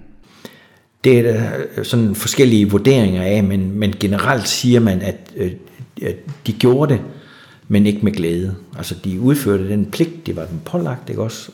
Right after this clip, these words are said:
Og fordi man jo altså var tysk statsborger, så udførte man den opgave, man nu var blevet kommanderet ud til. Men det var jo ikke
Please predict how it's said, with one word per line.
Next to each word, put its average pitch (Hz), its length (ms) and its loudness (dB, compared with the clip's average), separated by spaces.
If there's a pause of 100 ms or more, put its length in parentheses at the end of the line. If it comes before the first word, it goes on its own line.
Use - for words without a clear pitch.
Og 87 260 -14 (1000)
fordi - 240 -4
man 90 180 0
jo 87 60 -4
altså 82 200 -8
var 82 180 -8
tysk - 300 -10
statsborger, 101 720 -4
så - 240 -6 (320)
udførte 120 400 -2
man 87 200 -6
den 120 120 -2 (480)
opgave, 98 400 -4
man 87 240 -8 (140)
nu 101 220 -4
var 90 100 -6
blevet 85 260 -8 (300)
kommanderet 90 540 -4
ud 139 120 -2
til. 117 280 -4 (720)
Men 90 380 0
det 95 80 -2
var 87 80 -4
jo 87 80 -2
ikke 139 360 6